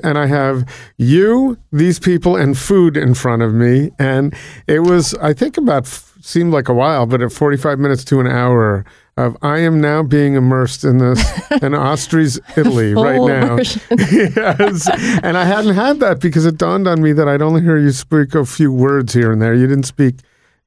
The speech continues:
Speaker 1: sentences, and I had made the feeble attempt at, uh, a Duolingo to, to learn Italian, and I'm still working on that.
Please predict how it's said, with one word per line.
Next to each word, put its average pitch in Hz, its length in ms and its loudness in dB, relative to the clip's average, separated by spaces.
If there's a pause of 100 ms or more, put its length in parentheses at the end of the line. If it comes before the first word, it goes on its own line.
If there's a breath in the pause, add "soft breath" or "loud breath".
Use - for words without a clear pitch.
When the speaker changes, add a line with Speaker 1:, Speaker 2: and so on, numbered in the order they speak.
Speaker 1:
sentences, 147 680 0
and 143 120 0
I 139 120 0
had 143 160 0
made 135 260 0
the 127 100 2
feeble 139 540 0
attempt 120 500 -2
at, 110 160 2 (600 soft breath)
uh, 113 580 0
a 127 100 0
Duolingo 120 840 2
to, 101 160 -2 (200)
to 104 400 -2 (120)
learn 113 240 0
Italian, 104 580 0
and 117 120 0
I'm 131 100 -2
still 214 480 0
working 143 400 0
on 110 160 0
that. 110 300 -2